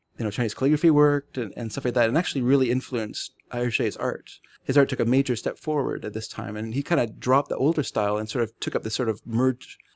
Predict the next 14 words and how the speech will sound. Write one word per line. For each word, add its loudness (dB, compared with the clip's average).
merging 4
of -2
Chinese, -2
uh, -4
s-, -8
style -2
and, -6
and -8
his, -8
you -8
know, 0
his 0
own 2
style -6